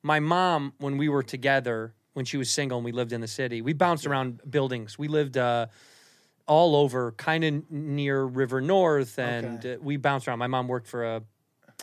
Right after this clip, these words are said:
Speaker 1: uh, uh, she worked for a property management company that, that managed all these big buildings.
Speaker 2: Okay, great.
Speaker 1: So I lived, like, at one point, I was, uh, eleven eleven Dearborn, twenty-three ten LaSalle.
Speaker 2: Oh,
Speaker 1: We,
Speaker 2: you're
Speaker 1: we were
Speaker 2: moving.
Speaker 1: all over the place.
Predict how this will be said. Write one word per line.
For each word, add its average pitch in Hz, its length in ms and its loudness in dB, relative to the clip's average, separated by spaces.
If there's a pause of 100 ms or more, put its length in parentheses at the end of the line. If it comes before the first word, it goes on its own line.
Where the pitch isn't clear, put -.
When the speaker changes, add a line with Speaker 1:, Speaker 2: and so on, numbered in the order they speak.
(100)
Speaker 1:
uh, 135 40 -6
uh, 113 1000 -4 (520)
she - 180 -8
worked 131 180 -6
for 123 160 -6
a 117 160 -4
property 139 340 -2
management 123 360 -4
company 113 180 -6
that, 113 160 -6 (140)
that 120 160 -8 (360)
managed 135 360 -6
all 123 80 -2
these 113 160 -10
big 117 180 -10
buildings. 110 320 -8
Speaker 2:
Okay, 170 160 -8
great. 165 200 -12 (220)
Speaker 1:
So - 160 -6
I 123 120 2
lived, 123 280 -4
like, 110 160 -6
at 123 80 -8
one 117 140 -6
point, 113 220 -8
I 113 40 -8
was, 107 300 -12
uh, 107 140 -16
eleven 110 240 -6
eleven 123 240 -4
Dearborn, 127 480 -2
twenty-three 117 300 -10
ten 135 180 -8
LaSalle. 147 380 2
Speaker 2:
Oh, - 20 0
Speaker 1:
We, 131 100 -2
Speaker 2:
you're 123 80 -6
Speaker 1:
we 156 100 -2
were 165 60 -8
Speaker 2:
moving. 196 80 -12
Speaker 1:
all 170 180 6
over 131 120 2
the 113 80 -8
place. - 260 -16